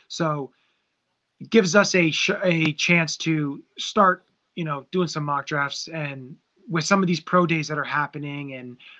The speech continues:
um, all these, these combines and, you know, everything that they're doing, you know, it gives us some, uh, you know, it'll kinda see where the position, where these players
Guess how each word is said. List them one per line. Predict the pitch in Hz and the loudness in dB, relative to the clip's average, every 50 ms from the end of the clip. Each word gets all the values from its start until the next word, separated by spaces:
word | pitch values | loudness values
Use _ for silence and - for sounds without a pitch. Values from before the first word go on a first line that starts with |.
| - - - | -20 -10 -6
um, | - 131 127 127 123 120 120 123 - _ | -4 -4 -4 -4 -4 -6 -8 -10 -12 _
all | 180 175 165 170 | -4 -2 -2 2
these, | 147 165 165 151 135 - - - - _ _ 285 | 2 2 2 0 -2 -4 -8 -8 -12 _ _ -6
these | 170 151 - | -6 -6 -4
combines | - - 151 151 160 156 151 151 151 151 156 147 127 | -2 0 2 2 2 2 2 2 0 0 -2 -6 -8
and, | 139 135 131 131 143 180 | -12 -12 -12 -14 -14 -16
you | 180 190 147 | -16 -12 -10
know, | 143 143 | -10 -6
everything | 156 160 156 165 160 170 165 | -6 -4 -4 -4 -4 -2 -4
that | 156 147 143 | -4 -4 -4
they're | 147 139 | -6 -6
doing, | 135 127 180 190 190 175 151 139 131 127 _ _ _ - - - _ _ _ _ _ _ _ _ _ _ - | -2 2 4 4 4 4 2 -2 -8 -14 _ _ _ -20 -20 -20 _ _ _ _ _ _ _ _ _ _ -10
you | 214 | -10
know, | 143 - - | -8 -8 -10
it | - 139 - | -12 -2 2
gives | - 196 170 151 | 2 4 4 4
us | 170 151 - | 2 0 0
some, | - - 165 156 151 139 135 127 123 - - _ _ _ _ _ _ _ _ _ _ _ _ _ _ _ - | 0 2 2 2 2 0 -4 -10 -16 -20 -20 _ _ _ _ _ _ _ _ _ _ _ _ _ _ _ -20
uh, | 220 381 - - - _ _ | -20 -20 -20 -20 -20 _ _
you | 392 233 | -8 -6
know, | 202 180 196 214 | -4 -4 -4 -2
it'll | 226 220 220 214 | -2 0 0 0
kinda | - - 262 277 247 | 2 2 2 2 2
see | - - 247 233 226 | 0 0 0 0 2
where | 190 202 190 | 2 2 2
the | 185 | 2
position, | 185 - 156 135 175 185 175 - 170 165 156 151 | 0 -2 -2 0 0 0 0 0 -2 -2 0 2
where | 151 170 185 190 | 4 4 4 4
these | 185 170 156 | 2 -2 -4
players | - - 180 175 170 165 160 147 - - - - | -6 -6 -4 -4 -2 -2 -4 -6 -8 -12 -14 -16